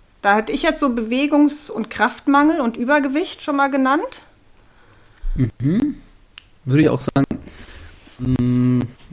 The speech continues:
Speaker 2: naja, eigentlich, eigentlich haben wir da vorhin schon ganz gut,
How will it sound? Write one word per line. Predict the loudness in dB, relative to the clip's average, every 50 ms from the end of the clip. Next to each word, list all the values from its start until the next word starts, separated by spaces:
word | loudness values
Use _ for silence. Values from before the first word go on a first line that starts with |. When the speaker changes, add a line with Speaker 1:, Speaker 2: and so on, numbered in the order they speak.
| -20 -20 -20 -20 -20 -20 -20 -20 -14
Speaker 2:
naja, | -8 -4 0 2 2 2 2
eigentlich, | 2 2 2 2 2 0 -2 -6 -12 -20 -20 -20 -20 -14 -6
eigentlich | -4 -2 -2 -2 -2
haben | -2 0
wir | 0 0
da | 0 -2
vorhin | -4 -4 -4 -4 -2 -2 -2 -4
schon | -4 -6 -8 -6
ganz | -6 -6 -6 -8
gut, | -8 -8 -6 -6 -6 -6 -8 -10